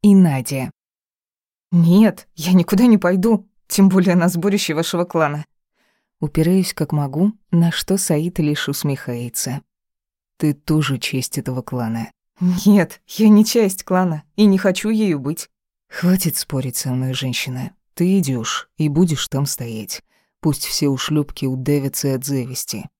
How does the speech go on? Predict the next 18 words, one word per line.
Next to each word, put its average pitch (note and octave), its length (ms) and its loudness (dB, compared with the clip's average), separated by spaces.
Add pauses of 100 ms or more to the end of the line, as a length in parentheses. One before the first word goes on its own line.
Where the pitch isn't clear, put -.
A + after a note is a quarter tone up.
(600)
«А G#3+ 100 0
ты G#3 220 2
им G3+ 160 6
не G#3 80 6
выколешь G#3+ 400 0
глаза?» D3+ 400 0 (320)
Смеюсь. D#3 880 0 (360)
«Пусть - 380 -4
видят E3+ 540 0
и C#3+ 120 0
дохнут C#3 600 0
от C#3 160 -6
осознания, C#3+ 640 0
что - 260 -4
эта C#3 180 -2
женщина C3+ 520 -2
принадлежит C3+ 680 -4
мне. A#2 380 -6